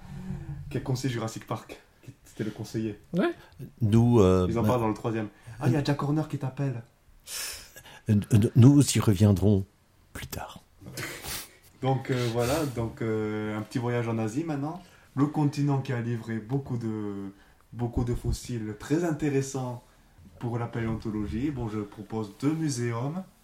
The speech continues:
Speaker 1: Le Zicheng Museum dans la province de Chengdu en Chine, qui est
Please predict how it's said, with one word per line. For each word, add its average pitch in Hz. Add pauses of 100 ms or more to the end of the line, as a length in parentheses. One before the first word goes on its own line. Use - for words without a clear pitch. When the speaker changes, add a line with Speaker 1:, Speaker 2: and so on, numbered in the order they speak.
(140)
Speaker 1:
Le 123
Zicheng 151 (200)
Museum 139 (680)
dans 120
la 110
province 127
de 110
Chengdu 151 (320)
en 101
Chine, 160 (1120)
qui 113
est 110